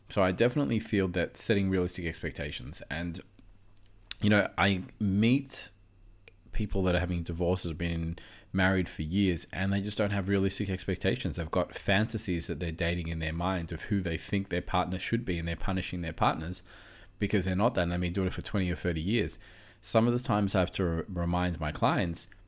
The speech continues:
being married doesn't mean that you've mastered the relationship game.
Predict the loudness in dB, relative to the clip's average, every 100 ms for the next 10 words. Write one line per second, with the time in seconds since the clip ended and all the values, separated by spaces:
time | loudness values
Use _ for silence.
0 | -20 _ -20 _ -8 2 4 6 6 6
1 | 4 4 0 -4 -10 _ 2 2 2 2
2 | 2 2 0 -2 0 0 -2 -4 -2 0
3 | 0 -2 -4 -8 -10 -8 -8